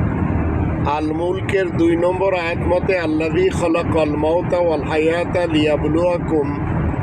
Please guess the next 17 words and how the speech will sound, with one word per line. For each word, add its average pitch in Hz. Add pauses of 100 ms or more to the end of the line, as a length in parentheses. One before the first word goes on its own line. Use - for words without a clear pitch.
(180)
আইয়ুকুম 185
আহসানু 156
আমালা 139 (520)
ওয়া 160
হুয়াল 160
আজিজুল 143
গফুর।" 123 (1500)
আল্লাহ 196
তিনি 214
কি 196
করলেন? 190
আমাদেরকে 165 (800)
হায়াত 160
এবং 180
মওত 160 (100)
দিয়ে 170
পাঠালেন। 135